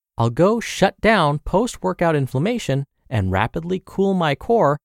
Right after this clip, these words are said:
by jumping in the nearby fifty-six degree Spokane River for a fifteen to twenty minute soak while I catch up on my daily dose of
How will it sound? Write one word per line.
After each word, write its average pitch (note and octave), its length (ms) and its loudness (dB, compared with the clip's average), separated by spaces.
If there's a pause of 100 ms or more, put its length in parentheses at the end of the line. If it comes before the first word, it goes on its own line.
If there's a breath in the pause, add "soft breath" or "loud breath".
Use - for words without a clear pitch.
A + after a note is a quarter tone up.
(260)
by A#2 100 2
jumping F#3 480 2
in E3+ 220 2
the G2 80 0
nearby E3+ 640 2 (220)
fifty-six - 640 -2
degree G3 320 -2
Spokane F#3 640 2
River D#3 320 4 (360)
for B2+ 180 2
a A#2+ 60 4
fifteen F#3+ 720 0
to - 100 -2
twenty F#3+ 340 0
minute F3+ 240 2
soak C3 400 2 (280)
while A#2 180 4
I G#2+ 100 2
catch - 320 0
up D#3+ 160 0
on A#2+ 100 2
my F#2+ 160 2
daily D3+ 360 2
dose C3+ 320 0
of G2 180 -6